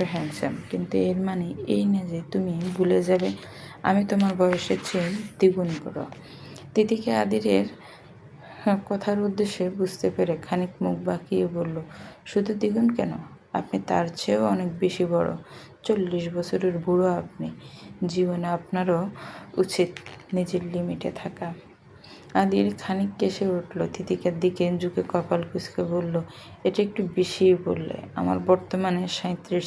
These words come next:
চলছে, চল্লিশ হতে এখনও তিন বছর বাকি।" তিতিকা ব্রু উঁচিয়ে আদিরের চোখে চোখ মিলিয়ে বলে, "চাপা মারতেছেন?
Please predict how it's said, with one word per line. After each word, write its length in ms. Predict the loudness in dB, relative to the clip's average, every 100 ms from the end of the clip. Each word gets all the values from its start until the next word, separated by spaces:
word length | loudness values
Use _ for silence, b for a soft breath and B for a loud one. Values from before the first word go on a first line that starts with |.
| -2
চলছে, 320 | -2 -2 -6 -6
চল্লিশ 460 | -4 -2 0 0 0
হতে 200 | 0 0
এখনও 420 | -2 -2 -2 -2 -2
তিন 160 | -2 -2
বছর 280 | -4 -4 -6 -6
বাকি।" 320 | -10 -10 -12 -14 -16 B B B B B -2
তিতিকা 420 | 0 0 -2 -2
ব্রু 220 | -2 2 2
উঁচিয়ে 280 | 2 0 0
আদিরের 320 | 2 2 0 0
চোখে 240 | -2 -2 -2
চোখ 220 | -2 -2 -2
মিলিয়ে 360 | 0 4 2
বলে, 280 | 2 0 -2 -6 B B B
"চাপা 280 | -2 0 0
মারতেছেন? 600 | -2 -4 -2 -2 0 -2